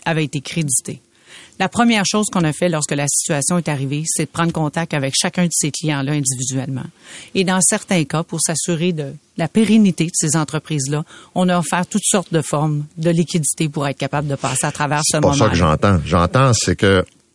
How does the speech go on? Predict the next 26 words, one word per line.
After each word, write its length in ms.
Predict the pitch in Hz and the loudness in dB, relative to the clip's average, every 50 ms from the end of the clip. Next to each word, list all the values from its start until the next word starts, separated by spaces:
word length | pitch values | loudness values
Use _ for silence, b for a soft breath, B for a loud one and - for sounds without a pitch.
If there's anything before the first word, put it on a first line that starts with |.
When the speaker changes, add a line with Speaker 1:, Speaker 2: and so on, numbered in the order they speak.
| _ _ - | _ _ -6
Speaker 2:
ils 60 | - | -2
se 100 | - - | 0 0
sont 160 | 85 - 107 90 | 2 2 2 2
fait 140 | - 107 98 | 4 4 4
dire, « 300 | 82 98 120 127 123 127 - - | 4 4 6 6 4 4 2 2
On 140 | 131 139 156 | 2 4 6
va 120 | 147 143 113 | 6 6 4
voir, 580 | 98 87 92 92 92 95 110 127 135 135 131 131 - _ | 4 4 6 6 6 6 6 4 4 2 0 -4 -6 _
on 140 | - 107 98 | 2 2 4
va 100 | 92 117 | 4 4
déterminer 640 | 107 135 170 - - 165 147 131 120 113 113 123 123 | 4 4 4 6 6 4 6 6 6 6 6 6 6
le 140 | 104 98 87 | 6 6 6
montant 520 | 98 104 107 101 92 - - 110 110 120 | 6 6 6 6 4 4 4 4 4 4
qu'on 220 | - - 101 85 | 4 4 4 4
peut 240 | - - 123 123 123 | 4 4 4 6 6
ou 120 | 127 110 87 | 6 6 4
pas 240 | - 123 120 120 110 | 4 6 6 6 6
vous 120 | 95 101 80 | 6 4 4
rembourser. » 540 | 92 98 95 90 87 - - - - 120 | 6 6 6 4 4 2 2 2 2 4
Ils 120 | 101 85 87 | 4 4 6
ont 140 | 90 92 101 | 6 6 6
eu 80 | 110 120 | 6 6
aucune 340 | 110 104 - - 160 139 | 6 4 4 4 4 4
garantie, 460 | 117 113 107 92 95 90 85 - - 120 | 6 6 4 4 4 4 4 4 2 2
aucune 240 | 90 - 117 101 | 4 4 4 4
certitude. 560 | - - 90 - - - - 87 85 95 95 | 4 2 0 0 -2 -2 0 0 0 0 -4